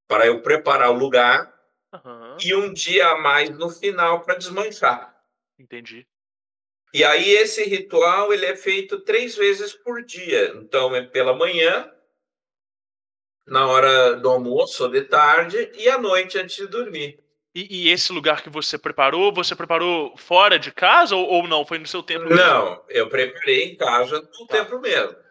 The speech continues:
Speaker 2: Legal, legal.
Speaker 1: Né?
Speaker 2: Aham.
Speaker 1: É, e, e era um quarto, é, que eu mantive fechado a chave durante todo o dia, todos o, todo o período.
Speaker 2: Aham.
Speaker 1: Só eu entrava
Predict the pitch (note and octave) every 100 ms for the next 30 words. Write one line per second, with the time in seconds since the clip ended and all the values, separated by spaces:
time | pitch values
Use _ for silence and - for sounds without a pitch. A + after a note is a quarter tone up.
0 | _ B2+ B2 A2+ B2 B2 G#2+ A2 C3+ E3
1 | - _ _ - A#2 A2+ A2+ A2+ B2 -
2 | B2+ C3 - C#3 C#3 D3 D#3+ D#3+ - -
3 | - - G3 G3+ - A#2 G#2+ - D#3 D3
4 | D3+ D3 D3+ C3+ C3+ F#3+ E3+ - C3 B2+
5 | F3 F#3 - C3+ C3 C#3 G3+ E3 D3+ C#3
6 | - - D#3+ E3 D#3+ - A2+ B2 B2+ -
7 | C#3 C#3 C3+ B2 G#2+ G2+ - B2+ B2+ B2+
8 | A#2+ C3+ C3 D#3 - - _ - _ -
9 | - A#3 G#3 E3 G3 F3+ C#3 C#3 B2 A#2+
10 | A#2+ C#3+ A3